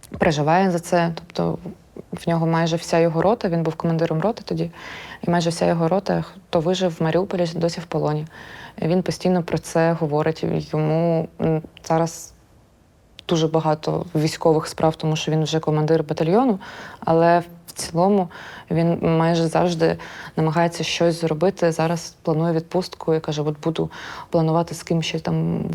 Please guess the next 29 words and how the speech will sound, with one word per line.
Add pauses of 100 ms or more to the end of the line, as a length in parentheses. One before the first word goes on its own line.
в
Ірландії
зустрітись
можна, (300)
можливо,
якось
щось
вийде
зробити,
там,
якось
повпливати". (340)
Ну,
хоча (100)
ми
розуміємо,
що,
ну, (760)
але
все
складається
з
маленьких
дій,
тому,
може,
і
вийде
щось.